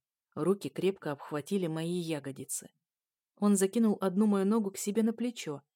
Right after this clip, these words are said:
языком раздвигая мои складочки. Нашел мой клитор и начал его сосать. Двое других мужчин продолжали страстно ласкать мое тело. «Ах!»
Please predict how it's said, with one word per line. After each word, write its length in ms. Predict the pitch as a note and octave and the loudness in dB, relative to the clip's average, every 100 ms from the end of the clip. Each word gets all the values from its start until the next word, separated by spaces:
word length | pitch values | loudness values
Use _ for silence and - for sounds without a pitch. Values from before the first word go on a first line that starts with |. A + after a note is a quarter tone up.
| _ | _
языком 440 | D#3+ D3+ C#3 F#3+ F3+ | -6 -4 -2 -2 0
раздвигая 480 | D#3 D#3 D#3+ E3 | -2 -4 -2 -2
мои 180 | D#3+ E3 | -2 -2
складочки. 720 | - - D3+ C#3 - - - - _ _ _ _ | -4 -4 -6 -6 -12 -12 -16 -18 _ _ _ _
Нашел 340 | G3+ G#3 - C4+ | -4 -2 0 0
мой 160 | G3 | 0
клитор 420 | F3+ G#3+ B3+ B3+ - | -2 -4 -4 -4 -6
и 100 | E3+ | -4
начал 340 | D#3 G3+ G#3+ | -4 -4 -4
его 240 | F#3+ D3+ D#3 | -4 -4 -6
сосать. 540 | E3+ - C3+ C3 - _ _ _ _ _ - | -6 -8 -10 -14 -20 _ _ _ _ _ -6
Двое 280 | D#3 E3+ | 2 4
других 420 | D3 D3 D3+ A3 - | 4 0 0 -2 -2
мужчин 380 | E3 - C#3+ | -4 -4 -6
продолжали 600 | C#3 D#3 D#3 D3+ F#3 G3+ | -6 -4 -2 -2 0 -2
страстно 480 | F#3 - D3 F3 G3+ | -2 -4 -4 -2 -2
ласкать 460 | F3 D3+ - C#3+ - | -2 -4 -8 -10 -6
мое 200 | D#3+ E3 | -6 -6
тело. 420 | - D3+ C#3+ - _ _ _ _ _ _ _ _ _ _ _ | -6 -8 -10 -16 _ _ _ _ _ _ _ _ _ _ _
«Ах!» 560 | C4 C#4 A#3 - - | 0 0 0 -6 -12